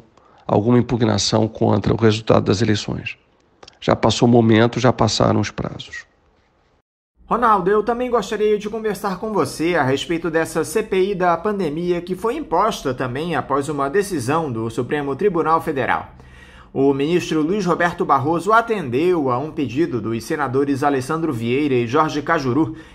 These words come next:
Speaker 2: que acabou se envolvendo em um polêmico diálogo com o presidente Jair Bolsonaro logo depois.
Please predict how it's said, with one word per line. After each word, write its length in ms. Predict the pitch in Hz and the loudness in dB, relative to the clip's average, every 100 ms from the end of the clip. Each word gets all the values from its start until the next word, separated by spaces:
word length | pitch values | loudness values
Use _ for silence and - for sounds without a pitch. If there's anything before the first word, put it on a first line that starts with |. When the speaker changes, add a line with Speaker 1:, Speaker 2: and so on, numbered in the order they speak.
| - | -6
Speaker 2:
que 80 | |
acabou 340 | 453 262 233 233 | 0 2 4 4
se 140 | 226 | 2
envolvendo 640 | 240 226 220 131 165 185 139 | -4 2 2 2 -2 -2 -2
em 80 | |
um 60 | 139 | -4
polêmico 460 | 131 143 151 156 170 | -4 -4 -4 -6 -6
diálogo 720 | 190 175 160 180 135 120 127 | 0 4 6 4 2 -4 -6
com 180 | 139 139 | -6 -6
o 60 | |
presidente 540 | 143 147 135 135 139 135 | -6 -8 -6 -8 -8 -6
Jair 260 | 139 165 | -2 0
Bolsonaro 560 | 160 156 151 143 151 143 | -2 -4 -4 -2 0 0
logo 260 | 147 165 | 2 0
depois. 540 | 165 143 95 87 - | 0 -2 -4 -6 -8